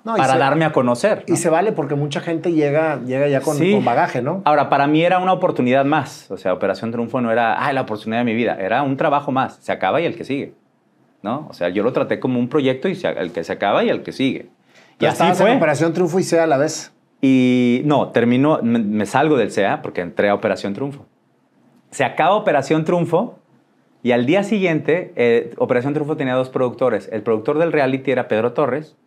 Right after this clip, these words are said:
Speaker 2: y el productor de los conciertos del domingo era Luis de Llano.
Speaker 1: Ujú.
Speaker 2: Y me habla Luis de Llano y me dice, "Mau, tengo aquí en mi oficina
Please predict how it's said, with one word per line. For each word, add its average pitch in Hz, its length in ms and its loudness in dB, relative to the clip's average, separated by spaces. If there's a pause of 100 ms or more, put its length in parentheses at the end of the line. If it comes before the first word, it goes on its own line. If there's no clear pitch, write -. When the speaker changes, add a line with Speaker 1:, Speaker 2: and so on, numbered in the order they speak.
(360)
Speaker 2:
y 110 60 -2
el 107 80 0
productor 107 360 0
de 123 80 2
los 131 140 -2
conciertos 120 580 -2
del 123 140 -2
domingo 123 440 -2
era 92 180 -2
Luis 87 220 -6
de 104 120 -2
Llano. 139 300 -6 (400)
Speaker 1:
Ujú. 135 340 -14
Speaker 2:
Y 113 60 -4
me 110 100 -2
habla 104 220 0
Luis 104 180 -2
de 104 120 -4
Llano 101 200 -6
y - 40 -6
me 92 100 -8
dice, 95 260 -8
"Mau, 110 460 -4 (880)
tengo 113 320 -2
aquí 120 180 -6
en 120 80 -2
mi 120 60 -2
oficina 110 600 -8